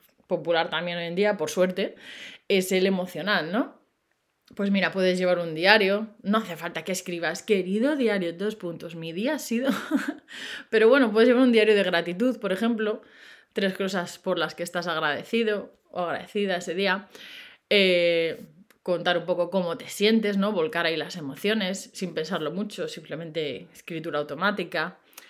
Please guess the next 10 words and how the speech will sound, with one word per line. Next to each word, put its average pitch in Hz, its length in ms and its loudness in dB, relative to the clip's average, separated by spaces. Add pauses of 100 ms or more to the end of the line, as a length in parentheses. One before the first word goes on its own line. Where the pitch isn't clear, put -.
(720)
Hablar 190 240 4
con 220 160 6
amigos 202 600 6
que 180 200 -4
tengan 175 640 -2
empatía 180 960 -2 (240)
y, 190 440 0
bueno, 202 400 0 (420)
por 185 120 -2
supuesto, 175 680 -6